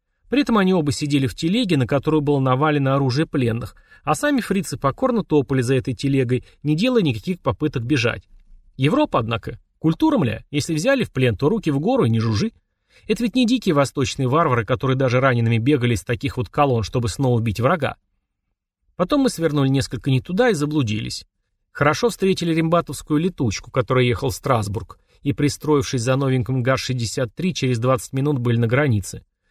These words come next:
Ну как на границе? В своё время Эльзас и Лотарингия были включены в состав Третьего Рейха и, соответственно, считались территорией Германии. А когда наши войска вошли на эти земли, то, разумеется, была подтверждена их принадлежность Франции.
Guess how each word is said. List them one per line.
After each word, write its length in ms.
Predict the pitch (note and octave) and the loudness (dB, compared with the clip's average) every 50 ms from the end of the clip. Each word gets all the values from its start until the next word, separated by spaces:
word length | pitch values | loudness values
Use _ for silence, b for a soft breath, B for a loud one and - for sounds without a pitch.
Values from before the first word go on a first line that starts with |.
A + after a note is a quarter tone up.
| _ _ _ - | _ _ _ -4
Ну 80 | F#3 G3+ | -2 0
как 180 | - D#3 - - | 0 0 0 0
на 60 | A#2+ | -2
границе? 580 | G#2 A#2+ B2 A#2+ A2 G#2+ - - - A2+ F#2 - | 0 2 2 0 0 -2 -6 -10 -14 -14 -16 -14
В 40 | - | -8
своё 220 | - G3 A3+ A#3 | -2 0 2 2
время 240 | G#3+ A3 A3 G#3+ G3+ | 4 4 2 2 0
Эльзас 480 | D#3+ F3+ F#3+ F3+ E3 E3+ G3 F#3 - - | 0 0 0 0 0 0 0 -2 -2 -2
и 40 | F#3 | -2
Лотарингия 600 | F3 D#3 - F3+ E3 E3 A3 A3+ F#3+ C#3+ B2 B2 | -2 -2 0 0 0 0 0 0 0 2 0 0
были 180 | A#2+ C#3+ D3 | 0 0 0
включены 460 | C3 - - D3 C3+ - - D#3 E3+ | -2 -2 -2 -4 -4 -2 -2 -4 -4
в 60 | D#3+ - | -4 -4
состав 400 | - D#3 C#3+ - - D3+ C#3+ - | -4 -6 -6 -4 -2 -4 -4 -2
Третьего 400 | - D3 D3 B2 - C3+ C3+ D3 | -2 -2 -2 -2 0 -2 0 2
Рейха 360 | E3 G3 G#3 - - - b b b b b b | 2 0 0 -2 -6 -8 b b b b b b
и, 80 | C3 | -8
соответственно, 500 | - - F#3+ F3+ - B3+ A3+ - - - | -4 -4 -4 -2 -2 -4 -4 -4 -4 -6
считались 440 | C#3 - - C#3+ - F#3+ F#3+ E3+ - | -6 -6 -6 -4 -2 0 0 -2 -2
территорией 500 | - C#3 C3 B2+ - - C3 B2 A#2+ A#2 | -2 -2 0 0 0 0 2 2 2 2
Германии. 600 | A2+ D3 F3 G3 F3 A#2 G2+ G#2 A#2 - - _ _ _ _ _ _ _ _ - | 0 0 0 2 2 0 0 -2 -4 -8 -12 _ _ _ _ _ _ _ _ -2
А 100 | C3+ C3 | 0 2
когда 240 | C3 C3 B2 C#3 C#3+ | 2 2 2 2 2
наши 240 | C#3+ C3+ - - C3 | 2 0 0 0 2
войска 340 | C#3 C3+ - - - C3 | 0 0 0 0 -2 0
вошли 280 | A#2+ C3 A#2+ - - C3 | 0 0 0 0 0 0
на 80 | B2+ B2+ | 2 2
эти 180 | B2 - - | 0 0 0
земли, 420 | B2 A#2+ C#3+ F3+ F#3 D#3+ B2+ G#2+ b b b b b | -2 0 0 2 2 2 0 -2 b b b b b
то, 100 | b G3+ | b 0
разумеется, 420 | G3+ F#3 A3+ B3 C#4 C#4 - - D#3+ | 0 2 2 2 2 0 0 -2 -2
была 180 | D3+ E3 D#3+ | 0 0 0
подтверждена 680 | C#3 - C#3 - - C3 C#3 A#2 A#2+ B2+ B2+ C#3+ F3 G#3 | 0 -2 -4 -8 -4 -2 -2 0 0 -2 0 0 0 -2
их 100 | F#3+ - | -2 -2
принадлежность 580 | - C#3 C3 A#2 A2+ A#2 A#2+ A#2+ A2+ D#3 E3 - | -2 0 0 2 2 2 0 0 0 -2 -4 -6
Франции. 600 | - - C3 A2+ G2+ - - - A#2+ A#2+ - | -4 -4 -2 -2 -2 -4 -6 -8 -10 -10 -12